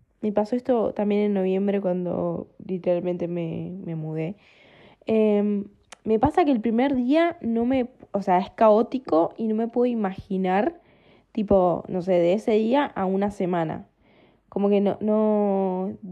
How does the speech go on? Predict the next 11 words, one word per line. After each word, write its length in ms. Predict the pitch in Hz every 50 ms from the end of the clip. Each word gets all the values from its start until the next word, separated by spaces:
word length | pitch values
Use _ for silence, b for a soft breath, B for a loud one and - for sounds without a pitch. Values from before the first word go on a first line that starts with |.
| 170 - _ _ _ _ _ _ _ -
no 100 | 302 294
sé. 300 | - 269 226 196 202 - -
<laughs> 960 | 247 226 - - - - - - _ _ - 330 403 403 359 285 247 208 -
Entonces, 420 | 196 190 185 202 220 226 247 240
nada, 240 | 233 220 214 196 190
es 80 | 196
como 280 | - - 214 208 208 208
decir, 340 | 196 185 190 - - 208 190
"Guau, 280 | 190 196 190 185 175
ya 180 | 180 - 208 185
voy 720 | 185 185 190 202 214 220 220 208 202 196 190 185 180 180